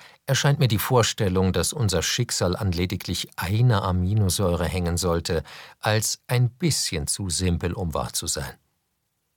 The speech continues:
Um es bereits an dieser Stelle vorwegzunehmen.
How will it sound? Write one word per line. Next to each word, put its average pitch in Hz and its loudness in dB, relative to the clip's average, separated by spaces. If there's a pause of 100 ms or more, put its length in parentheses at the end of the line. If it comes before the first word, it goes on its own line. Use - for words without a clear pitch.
(480)
Um 135 8
es 127 6
bereits 107 4
an 92 2
dieser 95 2
Stelle 90 0
vorwegzunehmen. 76 -4